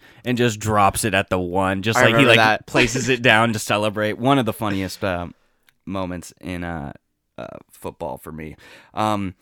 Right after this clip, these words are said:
Speaker 1: I, I, so you have, um, the Eagles. Well, let's get a little. I think the Bucks have a very, very good shot as well.
Speaker 2: Yeah, I agree.
Speaker 1: So
Speaker 2: I
Speaker 1: what
Speaker 2: think
Speaker 1: are
Speaker 2: the Bucks
Speaker 1: your,
Speaker 2: are gonna be, like, twelve and four.
Speaker 1: what are your N F C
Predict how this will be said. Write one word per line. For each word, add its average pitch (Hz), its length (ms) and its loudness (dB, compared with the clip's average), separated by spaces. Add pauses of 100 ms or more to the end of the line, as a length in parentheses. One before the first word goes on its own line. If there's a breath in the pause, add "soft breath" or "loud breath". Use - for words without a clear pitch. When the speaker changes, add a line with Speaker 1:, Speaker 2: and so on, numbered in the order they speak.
(280 soft breath)
Speaker 1:
I, 120 180 2
I, 92 260 -2
so - 120 -8
you 131 200 0
have, 123 260 -2
um, 101 420 -8
the 85 140 -12
Eagles. 98 520 -8
Well, 107 380 -4
let's 120 300 -4
get 127 140 -4
a 123 40 0
little. 113 340 -2 (420)
I 101 200 4
think 196 300 -4
the 135 80 -2
Bucks 107 420 0
have 98 300 -4
a 80 80 -8
very, 101 460 0
very 90 340 -2
good 78 200 -8
shot 55 200 -8
as - 120 -14
well. - 220 -18 (320)
Speaker 2:
Yeah, 98 220 -6 (340)
I 110 160 -2
agree. 92 160 -6
Speaker 1:
So 135 120 2
Speaker 2:
I - 20 4
Speaker 1:
what 127 100 4
Speaker 2:
think 165 120 4
Speaker 1:
are 170 60 8
Speaker 2:
the 165 60 6
Bucks 156 180 8
Speaker 1:
your, - 60 4
Speaker 2:
are - 40 2
gonna 147 100 0
be, 127 60 2
like, 110 100 -4
twelve 127 260 2
and 113 80 -2
four. 139 100 4
Speaker 1:
what 165 80 4
are 190 140 4
your 156 260 2
N 127 180 0
F 131 140 -2
C 113 440 -4